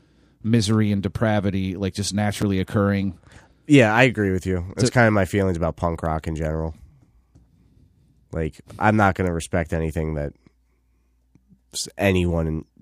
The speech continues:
Speaker 2: literally anyone could do. I, I've, I enjoy more
Speaker 1: Mm-hmm.
Speaker 2: talent with my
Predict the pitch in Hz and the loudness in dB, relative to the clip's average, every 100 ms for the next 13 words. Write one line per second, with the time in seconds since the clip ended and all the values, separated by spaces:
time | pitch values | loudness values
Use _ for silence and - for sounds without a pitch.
0 | 69 98 98 107 101 92 90 78 87 85 | -10 0 4 6 6 4 2 0 0 0
1 | 78 76 82 71 73 62 78 _ _ _ | -2 -4 -8 -6 -8 -10 -14 _ _ _
2 | _ _ _ _ - 76 50 71 65 - | _ _ _ _ -10 -6 -4 -6 -8 -12
3 | _ _ _ _ _ _ _ _ 95 82 | _ _ _ _ _ _ _ _ 0 0
4 | 80 80 71 73 73 69 - - 87 80 | 0 -2 -2 -4 -6 -8 -12 -12 -4 -2
5 | 73 71 - - 71 73 67 67 | 0 -2 -6 -12 -12 -8 -8 -8